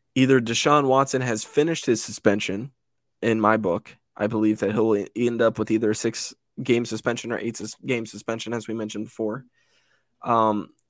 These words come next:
I'm gonna have Deshaun Watson playing in this game, and I have the Browns beating the Bengals at home.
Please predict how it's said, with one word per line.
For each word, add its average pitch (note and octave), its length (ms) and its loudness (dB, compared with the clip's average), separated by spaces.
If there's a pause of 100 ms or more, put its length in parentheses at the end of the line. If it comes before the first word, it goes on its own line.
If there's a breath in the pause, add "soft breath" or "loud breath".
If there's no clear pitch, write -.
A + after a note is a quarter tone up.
(180)
I'm A#2+ 180 2
gonna B2+ 120 2
have B2 160 2
Deshaun A#2+ 380 2
Watson A2+ 360 2
playing A2 260 -2
in G#2+ 80 -4
this G#2+ 180 -6
game, G#2+ 220 -2
and G#2 80 -2
I G#2 80 0
have A2 240 -6
the G#2+ 80 -8
Browns G#2 380 -2
beating G#2+ 300 -4
the G#2 80 -6
Bengals - 520 -10 (1000)
at A#2 140 6
home. G2+ 260 -4